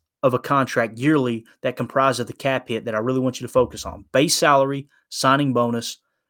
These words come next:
and roster bonus. Those are typically the three things that are the, the most important, okay? His base salary for twenty twenty-three is now one point five million.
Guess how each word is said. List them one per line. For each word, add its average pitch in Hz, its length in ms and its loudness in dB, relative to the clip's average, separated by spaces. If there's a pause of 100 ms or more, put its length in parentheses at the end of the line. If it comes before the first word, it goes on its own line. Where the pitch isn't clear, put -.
and 113 160 -6
roster 120 380 0
bonus. 104 340 -8
Those 131 240 0
are 131 60 -2
typically 127 400 -6
the 117 120 -4
three 117 260 -10
things 113 320 -6
that 110 120 -4
are 110 80 -4
the, 104 220 -10 (340)
the 113 100 -2
most 120 280 0
important, 110 460 -6
okay? 120 340 -2 (420)
His 180 220 6
base 185 280 6
salary 151 380 2
for 117 140 -8
twenty 143 240 -4
twenty-three 131 400 -4
is 113 100 -4
now 113 160 0
one 135 360 0
point 160 340 -6
five 131 340 2
million. 113 560 -4